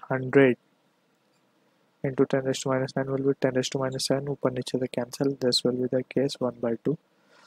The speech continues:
So यहाँ से theta की वैल्यू आ जाएगी sin inverse of one by two, which is corresponding to thirty degree, that is five by six radian. So from this we can say जो हमारा option है,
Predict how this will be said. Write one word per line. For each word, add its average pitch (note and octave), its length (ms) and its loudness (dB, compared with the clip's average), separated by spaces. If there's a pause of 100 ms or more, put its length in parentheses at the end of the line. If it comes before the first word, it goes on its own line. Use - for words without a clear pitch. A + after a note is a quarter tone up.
(220)
So - 140 -6
यहाँ C3 180 -6
से - 60 2
theta C3 380 2
की C3+ 80 2
वैल्यू C3 260 4
आ C3 40 4
जाएगी C3 280 0 (100)
sin B2+ 360 -4
inverse C3 420 -2
of - 160 -4 (1500)
one C3 240 2
by C3+ 220 4
two, D#3+ 80 0
which C#3+ 340 0
is - 320 0 (100)
corresponding C3 680 -2
to F3 160 0 (460)
thirty C3 300 4
degree, B2+ 280 6
that B2+ 180 4
is C3 140 0
five A#2+ 240 0
by B2+ 100 2
six - 400 -2
radian. A#2+ 400 2 (720)
So - 180 4
from C#3+ 220 0
this C#3+ 200 6
we C#3 100 6
can C3+ 200 -2
say C#3 140 2
जो C3 180 4
हमारा B2 220 2
option B2+ 300 -4
है, C3 80 -2